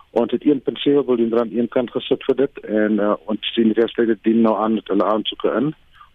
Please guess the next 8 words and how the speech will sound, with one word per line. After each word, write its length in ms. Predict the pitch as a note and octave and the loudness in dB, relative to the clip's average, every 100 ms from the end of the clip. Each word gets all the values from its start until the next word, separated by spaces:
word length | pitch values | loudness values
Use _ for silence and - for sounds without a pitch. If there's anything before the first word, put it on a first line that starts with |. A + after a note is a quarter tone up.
| - | -4
Ons 280 | A2 A2 | -2 -2
prosesseer 500 | - A2+ A2 A2 C3 | -2 -4 -2 0 0
dit 140 | B2 - | 0 -2
soos 260 | - C#3+ | 0 0
ons 100 | B2+ | 0
die 100 | B2 | -2
aansoeke 400 | A2 G#2+ - - G2 | 0 -2 -4 -6 -2
kry. 320 | G#2+ A#2 | 0 0